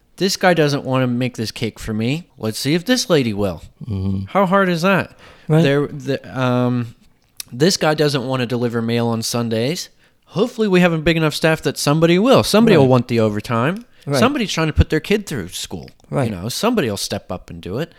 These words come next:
Speaker 1: This person won't make me a website. Well, let's find somebody who will.
Speaker 2: Right.
Speaker 1: You know?
Speaker 2: And particularly with stuff like, you know, the websites and the cakes and things like that, it's,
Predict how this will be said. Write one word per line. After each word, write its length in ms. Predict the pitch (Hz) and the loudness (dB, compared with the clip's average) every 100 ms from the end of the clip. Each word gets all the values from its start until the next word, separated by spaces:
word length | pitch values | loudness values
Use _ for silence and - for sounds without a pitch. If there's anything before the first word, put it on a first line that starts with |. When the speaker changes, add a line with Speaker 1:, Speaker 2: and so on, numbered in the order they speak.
| _ | _
Speaker 1:
This 160 | 143 160 | -2 0
person 340 | - 170 160 160 | 0 0 0 2
won't 460 | 165 160 - - | 2 0 -6 -12
make 240 | 156 165 160 | -4 -4 -2
me 80 | 170 | -2
a 60 | |
website. 480 | 165 175 - 196 226 95 | 0 0 0 -2 -2 -4
Well, 100 | 107 | -4
let's 180 | 123 - | -2 -2
find 260 | 131 139 | -2 -2
somebody 380 | - 156 170 180 | -4 -4 -2 -2
who 140 | 180 | -2
will. 280 | 202 254 123 - - | 0 -2 -2 -8 2
Speaker 2:
Right. 280 | 208 120 - - _ _ - - - | 2 2 -2 -20 _ _ -20 -20 -10
Speaker 1:
You 140 | 143 | -2
know? 40 | 123 | 2
Speaker 2:
And 180 | 170 151 | 2 2
particularly 680 | - 202 190 185 165 165 151 | 2 4 6 6 6 4 4
with 300 | 151 143 120 - _ _ - | 2 0 -4 -16 _ _ -12
stuff 300 | - 147 - | -2 0 2
like, 200 | 113 95 - | 0 0 -4
you 60 | |
know, 120 | 107 101 | -2 0
the 120 | 104 | 2
websites 500 | 104 - - 104 - | 2 0 -6 -6 -6
and 80 | 92 | -10
the 60 | |
cakes 480 | - 131 151 - - | -6 -2 -2 -4 -6
and 200 | 107 104 | -4 -4
things 180 | 120 113 | -4 -4
like 160 | 98 92 | -4 -2
that, 400 | 143 160 139 - | 2 2 0 -6
it's, 420 | - 160 196 - | -4 -4 -4 -16